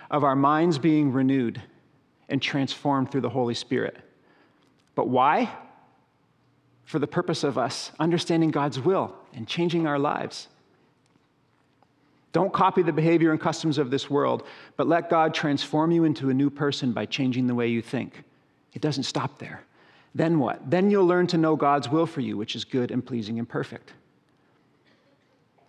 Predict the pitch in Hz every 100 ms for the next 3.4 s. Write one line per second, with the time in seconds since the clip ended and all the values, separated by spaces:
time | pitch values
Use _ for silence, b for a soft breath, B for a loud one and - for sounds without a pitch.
0 | - 131 - 147 156 - 123 135 160 147
1 | 156 135 135 131 - 139 135 B B -
2 | 110 131 135 147 147 139 131 123 127 127
3 | 113 113 - -